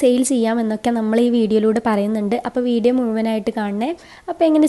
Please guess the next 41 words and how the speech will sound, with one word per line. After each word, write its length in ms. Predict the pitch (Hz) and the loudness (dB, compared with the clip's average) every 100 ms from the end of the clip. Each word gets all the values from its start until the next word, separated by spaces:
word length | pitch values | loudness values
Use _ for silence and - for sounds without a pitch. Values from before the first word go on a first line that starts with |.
| 302 | 2
ചെയ്തെടുക്കുന്നത് 580 | 269 269 254 226 208 196 | 2 2 0 -2 -4 -4
നോക്കാം. 320 | 180 - 277 320 | -6 -4 -2 0
ഞാനിവിടെ 340 | 349 339 311 | 0 2 0
യൂസ് 180 | 277 262 269 | 0 -2 -2
ചെയ്തിരിക്കുന്നത് 480 | 247 247 254 247 233 | -4 -4 -2 -2 0
സീറോ 160 | 233 226 | -2 -4
പോയിന്റ് 240 | 233 240 247 | -4 -4 -2
ഫോർ 240 | 233 226 | -2 0
എം 80 | 220 220 | 0 -2
എമ്മിൻ്റെ 280 | 214 208 233 214 | -2 -2 -2 0
ഗിയർ 200 | 202 190 | 0 0
വയർ 200 | 196 202 202 | -2 0 -2
ആണ് 160 | 196 196 | -2 0
ട്ടോ. 120 | 214 196 254 | 0 0 0
ഇത് 80 | 320 | 2
നിങ്ങൾ 180 | 302 294 262 | 2 0 -2
അടുത്ത 240 | 233 285 | -2 -2
ഷോപ്പുകളിൽ 380 | 269 233 247 247 240 | -2 -2 -2 -2 -2
ഉണ്ടോ 180 | 226 233 | -2 -2
എന്ന് 100 | 247 220 | -2 -2
അന്വേഷിക്കുക 580 | 214 220 - - 269 254 | -2 -2 -4 -2 0 0
തന്നെ 200 | 233 233 262 | 0 0 0
വേണം. 260 | 202 202 269 - - 277 | 0 -2 -4 -6 -6 0
എന്നിട്ട് 260 | 294 330 349 | 0 2 2
മാത്രമാണ് 480 | 302 262 269 247 233 | 2 0 0 0 0
ട്ടോ 80 | 254 233 | -2 -2
കിട്ടിയില്ലെങ്കിൽ 560 | 240 - 254 226 214 320 277 | -4 0 2 2 0 0 0
ഓൺലൈനിൽ 360 | 240 233 226 | 2 2 2
നിന്ന് 140 | 240 277 | 2 4
മേടിക്കാൻ 340 | 220 196 214 208 | 2 2 -2 -2
നോക്കുക. 360 | 190 - 220 277 - - - | -4 -2 -2 -2 -4 -12 -4
ഓൺലൈനിൽ 280 | 247 254 269 | 0 0 2
നിന്ന് 120 | 302 269 | 2 2
മേടിക്കുമ്പോൾ 360 | 226 247 262 247 | 2 0 -2 -4
ഷിപ്പിംഗ് 260 | 214 220 | -4 -2
ചാർജ് 220 | 220 214 247 | -2 -2 -2
ഒക്കെ 100 | 254 | -2
ആകുമ്പോൾ 180 | 233 233 233 | -2 -2 -4
നമുക്ക് 200 | 214 247 | -4 -4
നഷ്ടം 360 | 196 - - 254 233 | -6 -8 -6 -4 -2
വരും. 220 | 190 262 | -2 -2